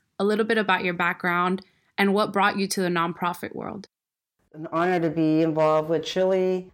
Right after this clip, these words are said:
Speaker 2: I'm the eldest of five. My parents were farm workers in the Central California, and all five of us have college degrees, which is not too bad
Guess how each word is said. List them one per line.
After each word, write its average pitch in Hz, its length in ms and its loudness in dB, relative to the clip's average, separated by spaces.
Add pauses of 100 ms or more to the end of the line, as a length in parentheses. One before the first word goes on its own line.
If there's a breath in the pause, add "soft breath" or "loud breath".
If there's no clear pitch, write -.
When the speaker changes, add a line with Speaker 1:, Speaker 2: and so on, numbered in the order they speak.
Speaker 2:
I'm 156 180 2
the 156 140 2
eldest 156 320 0
of 147 100 -4
five. 151 480 2
My 139 160 2
parents 147 560 -2
were 131 160 0
farm 156 320 0
workers 156 380 0
in 143 80 0
the 131 80 -2
Central 139 320 -6
California, 143 840 -2
and 156 380 0
all 165 160 2
five 269 240 2
of 277 120 0
us 277 120 0
have 170 260 -4
college 196 320 0
degrees, 247 460 -2
which 175 140 -4
is - 300 -8
not 165 220 0
too 190 100 0
bad 170 400 2